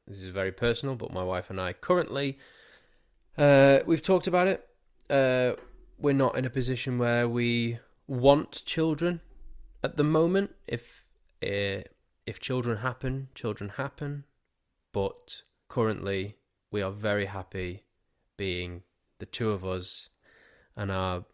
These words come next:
wonderful, wonderful doggo, Puddles, who is,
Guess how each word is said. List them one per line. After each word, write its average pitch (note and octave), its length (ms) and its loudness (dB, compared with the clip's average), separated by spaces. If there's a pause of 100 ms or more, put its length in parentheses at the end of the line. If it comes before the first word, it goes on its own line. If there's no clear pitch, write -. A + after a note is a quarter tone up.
(180)
wonderful, G#2 760 -4
wonderful F2+ 480 -8
doggo, F2 480 -6 (480)
Puddles, E2+ 600 -10 (240)
who F#2+ 200 -8
is, - 340 -12